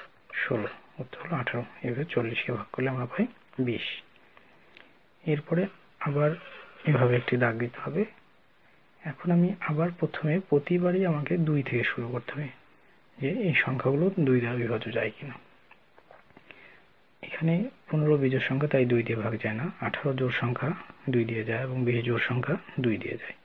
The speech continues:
আমরা এই অনুশীলনী শুরুতে আছে দুই দ্বারা বিভাজ্য,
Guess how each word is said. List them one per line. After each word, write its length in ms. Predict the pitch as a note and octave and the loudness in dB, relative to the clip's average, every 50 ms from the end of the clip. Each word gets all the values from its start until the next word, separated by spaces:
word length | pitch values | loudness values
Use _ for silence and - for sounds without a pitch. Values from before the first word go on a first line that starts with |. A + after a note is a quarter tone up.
| - _ _ - - - - - - - - - - - - - | -20 _ _ -20 -20 -20 -20 -20 -20 -20 -20 -20 -20 -18 -12 -8
আমরা 220 | C#3+ C#3+ C#3+ D3 D3 D3 E3+ - - - - - - _ _ _ _ - - D3+ | -4 0 2 2 2 2 2 0 -4 -6 -8 -20 -20 _ _ _ _ 0 4 6
এই 80 | C#3+ C#3 C#3+ | 6 8 6
অনুশীলনী 520 | C#3+ D3 D3+ D3 - - D#3 D#3 D#3 D#3+ D3+ - | 6 4 4 2 2 2 2 2 2 2 2 2
শুরুতে 340 | - C#3 C3 C3 C3 - C3 B2+ B2 A2+ | 2 2 0 0 0 0 0 0 0 0
আছে 200 | - - - B2 C3 F3+ F#3+ - - - - - - - - - _ _ _ - - - - - - - | -2 -2 0 0 0 0 -4 -8 -16 -20 -20 -20 -20 -20 -20 -20 _ _ _ -20 -20 -20 -20 -12 -2 2
দুই 120 | C3 B2+ B2 | 4 6 6
দ্বারা 140 | B2+ A#2+ B2 A#2+ | 6 6 6 4
বিভাজ্য, 240 | A2+ G2+ A#2+ A#2 | 4 2 0 0